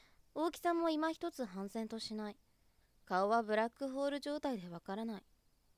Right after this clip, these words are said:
い。しかもゆらゆらしてるだけで全く動かず、何がしたいんだかすら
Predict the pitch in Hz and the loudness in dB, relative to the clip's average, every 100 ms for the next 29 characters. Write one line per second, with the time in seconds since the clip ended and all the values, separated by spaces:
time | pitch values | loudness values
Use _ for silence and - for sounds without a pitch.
0 | _ - - 277 254 220 247 269 262 214 | _ -8 -2 0 2 2 2 4 2 0
1 | 208 233 233 233 233 247 220 208 214 - | -4 -4 -2 0 0 0 0 -2 -4 -4
2 | 269 285 269 285 294 269 196 _ - - | -4 -2 -4 -2 -2 -2 -8 _ -20 -20
3 | _ - 320 392 339 285 - 311 320 254 | _ 0 2 4 4 2 2 0 2 0
4 | 247 233 - 277 269 214 | -2 -4 -6 -4 -2 -2